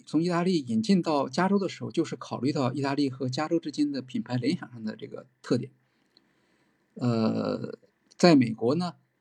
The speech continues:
这个B M的品牌形象呢，就是所谓的加州的阳光女孩儿。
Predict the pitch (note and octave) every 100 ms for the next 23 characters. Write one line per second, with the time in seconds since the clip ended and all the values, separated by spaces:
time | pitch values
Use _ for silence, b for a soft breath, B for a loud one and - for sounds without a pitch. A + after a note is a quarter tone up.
0 | _ _ C#3+ B2 B2+ E3 C3+ D3+ D3+ -
1 | A2+ C#3 A#2 B2+ C#3+ A#2 - _ _ A#2+
2 | A2+ A2 A2+ A2+ A2+ A2+ D3 C#3+ C#3 D3
3 | D3 C3 B2+ - A2+ D3 D#3 D#3 C3+ B2+
4 | - A2